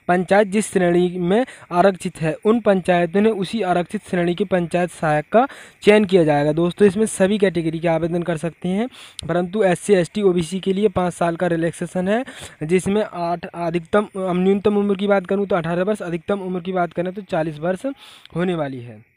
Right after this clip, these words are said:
तो दोस्तों, अगर मैं बात करूं फॉर्म आपको किस तरह से भरना है, तो यहाँ आपके लिए एक फ़ोटो लगाना है, अपना आवेदक का नाम, माता पिता का नाम। उम्मीद है आप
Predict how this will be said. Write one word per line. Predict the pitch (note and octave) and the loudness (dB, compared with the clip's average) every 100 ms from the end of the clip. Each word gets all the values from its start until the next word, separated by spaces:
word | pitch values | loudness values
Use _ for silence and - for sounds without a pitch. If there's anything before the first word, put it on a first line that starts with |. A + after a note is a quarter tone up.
| _ _ _ _ _ _ _ _ _ _ _ _ _ _ _ _ _ _ _ _ _ _ _ _ _ _ _ _ _ _ _ _ - _ - - _ _ | _ _ _ _ _ _ _ _ _ _ _ _ _ _ _ _ _ _ _ _ _ _ _ _ _ _ _ _ _ _ _ _ -20 _ -20 -20 _ _
तो | D#3+ | -6
दोस्तों, | E3 F3+ - G3+ | -2 -2 2 2
अगर | F#3+ | 4
मैं | G#3+ G3+ | 0 0
बात | F3 F3+ | 0 0
करूं | F#3 G#3 G#3+ | -4 -4 -6
फॉर्म | D3 F3+ G3+ | -4 -2 -2
आपको | F3+ E3+ - G#3+ | -4 -8 -2 -2
किस | G3 F#3 - | -2 -6 0
तरह | D#3+ E3 | 0 2
से | A3 | 0
भरना | F#3+ C#3+ D#3 D#3+ | -2 -2 -2 0
है, | C#3+ C3+ B2+ | -2 -4 -4
तो | D3+ | -4
यहाँ | C#3+ D3 E3 F3+ | -4 -2 -4 -6
आपके | D#3 D3 - D3+ | -6 -8 -6 -4
लिए | D3+ D#3+ F3 | -2 -2 -4
एक | D#3 | -10
फ़ोटो | - C#3 C3+ | -10 -10 -8
लगाना | D3+ D3 D3+ D3+ D3 | -6 -6 -6 -6 -8
है, | E3+ G3 - - - - - | -8 -8 -12 -20 -20 -12 -6
अपना | G3 E3 F3+ | -4 0 0
आवेदक | - D3+ D#3+ D3+ D3+ | 0 -2 -2 -2 -4
का | - D3+ | -2 0
नाम, | C#3+ D3+ F3 | 2 2 2
माता | D#3+ C#3 D3 | 0 -2 -6
पिता | D3 D#3 | -4 -4
का | D3+ D3+ | -2 -2
नाम। | D#3+ F#3 | -2 -2
उम्मीद | D#3+ D3 D3+ | -4 -4 -2
है | D3 | 0
आप | D#3+ | 0